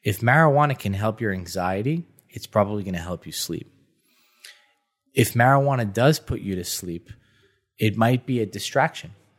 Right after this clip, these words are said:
You're not thinking about the things you were thinking about before. On the other hand, marijuana actually keeps people awake very often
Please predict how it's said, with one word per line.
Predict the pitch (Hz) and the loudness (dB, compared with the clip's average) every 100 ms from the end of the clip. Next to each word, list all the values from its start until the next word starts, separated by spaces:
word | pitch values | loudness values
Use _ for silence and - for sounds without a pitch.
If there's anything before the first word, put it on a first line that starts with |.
| - | -8
You're | 104 101 | -4 0
not | 110 - | -2 -2
thinking | - 135 123 | 0 0 0
about | 117 101 | -4 -6
the | 98 | -8
things | 110 104 | -8 -6
you | 101 | -6
were | 95 | -8
thinking | - 95 104 | -8 -8 -6
about | 95 92 | -4 -4
before. | 98 - 151 - - _ _ _ _ _ _ _ _ - | -6 -2 0 0 -4 _ _ _ _ _ _ _ _ 0
On | 120 | 2
the | 107 | 4
other | 127 175 | 2 2
hand, | 139 110 101 - - _ _ _ _ - | 0 -2 -4 -8 -14 _ _ _ _ 0
marijuana | 110 135 143 139 147 | 4 6 6 6 2
actually | 127 113 117 - 110 104 | 2 -2 -4 -4 -4 -4
keeps | - 127 117 | -4 -4 -4
people | - 117 110 101 | -2 -2 0 0
awake | 110 185 - | 2 0 -4
very | 90 85 | -8 -8
often | 76 80 - - | -8 -10 -12 -18